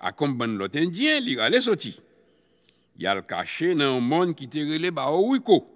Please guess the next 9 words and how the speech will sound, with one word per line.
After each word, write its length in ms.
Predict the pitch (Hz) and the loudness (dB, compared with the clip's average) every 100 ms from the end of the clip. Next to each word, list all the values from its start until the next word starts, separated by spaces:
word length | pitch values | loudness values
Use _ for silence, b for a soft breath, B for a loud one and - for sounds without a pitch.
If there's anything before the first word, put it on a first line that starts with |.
| - _ _ _ _ _ _ _ _ _ - | -20 _ _ _ _ _ _ _ _ _ -10
Yo 100 | 95 | -4
te 120 | 113 113 | -2 0
fè 140 | 120 | -2
sèman 500 | - 135 127 165 262 - - _ _ | 0 2 4 4 2 -2 -14 _ _
swa 320 | - 92 85 | -16 -6 -6
pou 120 | 85 123 | -4 -2
yo 100 | 147 | 0
viv 200 | 196 226 | 0 0
lib 340 | 285 339 330 | 4 4 2